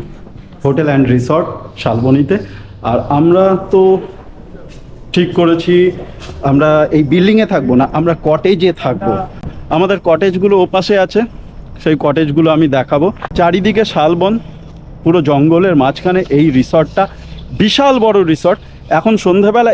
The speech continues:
একটু দেখাচ্ছি, কালকে সকালে আমি ভালো করে আরও দেখাবো। এই হচ্ছে রিসর্টটা, বিশাল বড় একটা রিসর্ট।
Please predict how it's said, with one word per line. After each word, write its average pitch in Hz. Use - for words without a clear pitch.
একটু 247
দেখাচ্ছি, 190
কালকে 165
সকালে 190
আমি 220
ভালো 151
করে 202
আরও 185
দেখাবো। 113
এই 180
হচ্ছে -
রিসর্টটা, 135
বিশাল 160
বড় 131
একটা 147
রিসর্ট। 104